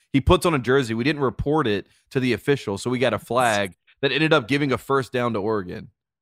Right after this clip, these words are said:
This is real. This happened in a game. We literally gave, would have gotten the ball back, and it, we were cruising up ten in the fourth quarter. But instead, the, like,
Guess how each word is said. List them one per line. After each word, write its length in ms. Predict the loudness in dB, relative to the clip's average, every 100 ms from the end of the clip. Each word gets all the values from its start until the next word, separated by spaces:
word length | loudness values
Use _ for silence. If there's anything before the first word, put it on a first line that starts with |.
| _ -12
This 140 | -6
is 140 | -4 -2
real. 400 | 2 2 0 -6 -8
This 120 | -2
happened 460 | 2 2 -2 -10
in 80 | -6
a 60 | -6
game. 340 | -4 -6 -8 -12 _ -2
We 80 |
literally 260 | 2 2 2
gave, 320 | 2 2 2 -2
would 220 | 0 2
have 80 | 4
gotten 160 | 2 0
the 60 |
ball 220 | 0 0 0
back, 280 | 0 -2
and 140 | -4 -6
it, 40 |
we 320 | -6 -8 -6
were 140 | -4 -4
cruising 440 | -4 -4 -2 0
up 160 | -2 -2
ten 180 | -2 -2
in 80 |
the 80 | -4
fourth 240 | -4 -6 -6
quarter. 420 | -6 -4 -6 -10 _ _ -6
But 100 | -4
instead, 400 | -2 0 0 2
the, 160 | -2 -2
like, 220 | -4 -4